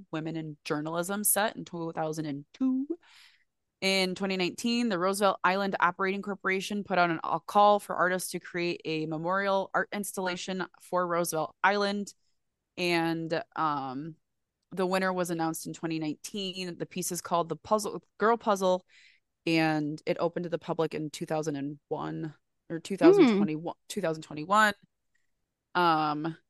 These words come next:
Speaker 1: yeah, pretty freaking cool. The New York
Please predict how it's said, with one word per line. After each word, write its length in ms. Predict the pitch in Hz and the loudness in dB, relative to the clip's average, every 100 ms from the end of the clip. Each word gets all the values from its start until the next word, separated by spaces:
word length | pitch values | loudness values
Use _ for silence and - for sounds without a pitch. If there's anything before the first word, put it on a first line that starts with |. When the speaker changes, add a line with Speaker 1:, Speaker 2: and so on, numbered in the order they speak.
| _ _ _ _ _ _ _ _ _ - | _ _ _ _ _ _ _ _ _ -4
Speaker 1:
yeah, 240 | 165 98 - _ | 2 2 0 _
pretty 220 | - 233 233 | -4 -2 -2
freaking 340 | - 208 185 | -4 -4 -4
cool. 540 | - 190 160 156 170 _ _ _ _ | -6 -6 -4 -4 -4 _ _ _ _
The 80 | 185 | -4
New 60 | 202 | 0
York 220 | 214 | 0